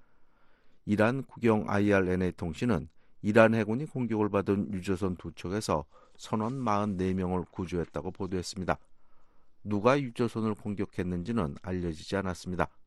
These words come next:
이란 정부는 대변인을 통해 이번 사건과 아무런 관련이 없다고 주장했습니다. 사고 직후 국제유가는 사 퍼센트 가량 올라 배럴당 육십이 달러에 거래됐습니다.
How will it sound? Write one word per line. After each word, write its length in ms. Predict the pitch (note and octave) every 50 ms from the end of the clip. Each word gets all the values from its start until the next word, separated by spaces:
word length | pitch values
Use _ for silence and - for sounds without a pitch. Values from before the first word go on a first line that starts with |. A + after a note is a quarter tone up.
| - - - - - - - - - - -
이란 260 | A2+ A2 A#2 A#2 G#2+
정부는 400 | A2 A#2 G#2+ G#2+ G#2+ C3 D#3+ D#3
대변인을 520 | - - A#2 A2 G#2 A2 G#2 G#2 G2+ F#2+
통해 400 | F2+ - A#2 A#2+ B2+ G#2+ E2 C#2 -
이번 300 | - G2 F#2+ G#2 A2+ C#3
사건과 720 | C3 - A#2+ G#2 - - - G#2 G2+ F#2+ F#2+ G2 F#2 E2+ F2
아무런 440 | F#2+ F#2 F2+ E2+ F2+ F2+ F2 - -
관련이 480 | - - F2+ F2 F2+ F2+ F2 F2 F2 E2+
없다고 460 | D#2+ - - - D#2+ D2+ E2 F#2 - -
주장했습니다. 680 | - - - G#2 F#2+ F#2 F2 - - F#2 F#2 F2 F2 - - - - - - - - - - - - - - - - - - -
사고 360 | - - A#2 A#2 A2 A#2 A2
직후 300 | G#2+ - - - D3+ D#3+
국제유가는 840 | - - - - - - A#2+ A#2 G#2+ - - G#2 G#2 G#2+ G#2+ G2+
사 200 | F#2 - G2 F#2+
퍼센트 460 | G2+ - - G2 F#2+ G2+ F#2 F2+ -
가량 300 | G2 F2+ F2 F#2 F2 E2+
올라 340 | F#2+ A2 A#2 G#2 D#2+ D2 - - - - - - - -
배럴당 640 | - G2 F2+ F#2 F2+ F2 E2 F2+ E2+ E2+ D#2 - -
육십이 760 | F2+ E2+ - - - - E2+ D#2+ - - - F#2 F2+ E2+ -
달러에 420 | - - D#2 D#2+ D#2+ D2+ D#2 D#2 E2+
거래됐습니다. 720 | - G#2+ G#2 G2 F#2 E2 F#2 E2+ - - F#2 F2+ F2